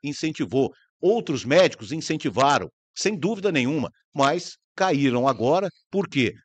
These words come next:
Porque foi comprovado que não tem eficácia nenhuma e fo-, foram condenados a cinquenta e cinco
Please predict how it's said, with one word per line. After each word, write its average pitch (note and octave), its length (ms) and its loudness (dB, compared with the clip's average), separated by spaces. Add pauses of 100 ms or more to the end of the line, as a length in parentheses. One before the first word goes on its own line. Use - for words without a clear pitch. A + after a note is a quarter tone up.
(140)
Porque A2+ 220 -8
foi C3+ 180 0
comprovado D#3 720 -2
que D#3+ 140 -4
não A3+ 180 -2
tem E3 240 0
eficácia G#2+ 540 -6
nenhuma F3+ 380 -2 (180)
e A3 80 -6
fo-, G3 340 -10
foram F#3 180 -2
condenados D#3 520 -2 (220)
a D#3 100 0
cinquenta F3 460 -2
e D3 60 -2
cinco - 280 -8